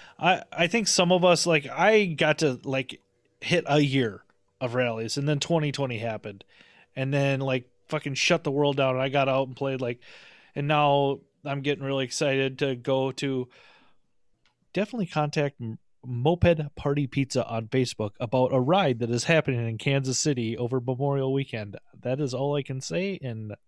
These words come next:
that is all I will say. Um, wi-, that and, um, the ba-, and the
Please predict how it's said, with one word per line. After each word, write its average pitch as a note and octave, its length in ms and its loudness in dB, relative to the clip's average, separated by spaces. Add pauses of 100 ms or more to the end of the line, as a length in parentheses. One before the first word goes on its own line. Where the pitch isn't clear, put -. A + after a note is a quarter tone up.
that B2 180 -2
is B2 140 -2
all D3+ 220 0
I E3 100 0
will F#3 220 0
say. G2 300 -10 (720)
Um, A2+ 400 -6 (840)
wi-, D#3 360 -6
that D#3 360 2
and, C#3 380 -4
um, B2+ 480 -4
the B2 80 -12
ba-, C#3 340 -6
and C3 260 -12
the A2+ 440 -6